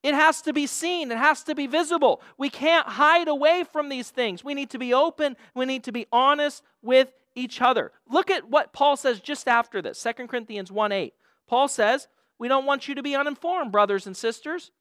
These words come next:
about the troubles we experience in the province of Asia. We were under great pressure, far beyond our ability to endure, so that we despaired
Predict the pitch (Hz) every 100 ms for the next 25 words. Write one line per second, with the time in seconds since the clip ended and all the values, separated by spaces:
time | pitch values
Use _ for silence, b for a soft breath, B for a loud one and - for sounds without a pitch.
0 | _ - 226 - 247 - 349 330 302 214
1 | 208 208 202 - 185 190 247 262 269 262
2 | 208 202 233 226 247 254 311 - 160 _
3 | _ _ _ 226 285 320 - 247 262 285
4 | 220 262 - 330 359 - 320 240 - _
5 | _ - 262 320 311 269 247 254 233 214
6 | 220 214 196 196 202 202 196 - 202 196
7 | 170 196 196 160 b b - 330 339 285
8 | 262 311 381 349 302 302 - - - 285
9 | 302 349 381 381